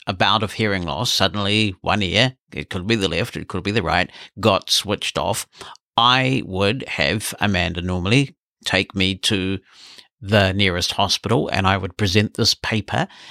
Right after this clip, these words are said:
and I would get straight in. It was like a bypassing of the normal processes that we have in New Zealand because they considered that because I was totally blind,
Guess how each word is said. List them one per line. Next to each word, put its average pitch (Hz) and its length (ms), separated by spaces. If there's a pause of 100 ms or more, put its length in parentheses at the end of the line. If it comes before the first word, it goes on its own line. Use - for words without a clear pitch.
(220)
and 131 160
I 127 160
would 123 280
get - 380
straight 143 400
in. 123 460
It 95 240
was 107 340
like 113 140
a 113 60
bypassing 101 920
of 80 80
the 98 120
normal 104 340
processes 101 760
that 95 120
we 98 140
have 113 200
in 127 80
New 110 140
Zealand 101 380
because 101 580 (320)
they 110 160
considered 98 760 (380)
that 101 180
because 113 340
I 107 140
was 98 200
totally 95 400
blind, 90 480